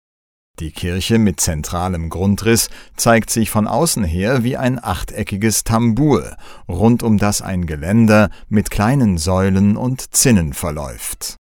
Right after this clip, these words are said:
Das Projekt des Architekten Battaggio mit achteckigem Grundriss und radial angeordneten Kapellen,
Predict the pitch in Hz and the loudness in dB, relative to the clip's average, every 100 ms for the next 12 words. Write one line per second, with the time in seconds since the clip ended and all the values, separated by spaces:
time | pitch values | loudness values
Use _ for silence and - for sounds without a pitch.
0 | _ _ _ - 87 - 90 90 104 - | _ _ _ -6 -4 -2 -2 0 -2 0
1 | 107 - 87 95 - 101 - 98 92 73 | -2 -2 -6 -6 -4 -4 -2 -2 -2 -2
2 | 76 98 98 92 107 123 101 - 92 - | -4 -2 0 2 4 6 4 0 -4 -4
3 | 82 98 98 87 87 90 104 110 110 117 | -4 -6 -4 -2 -2 0 2 2 2 0
4 | - 104 92 82 87 85 85 87 107 110 | 0 -2 -4 -4 -6 -4 -2 0 0 0
5 | 98 92 80 80 87 95 85 90 - 73 | -2 -2 -2 -6 -6 -6 -6 -6 -6 -4
6 | 90 92 107 127 | -2 2 4 4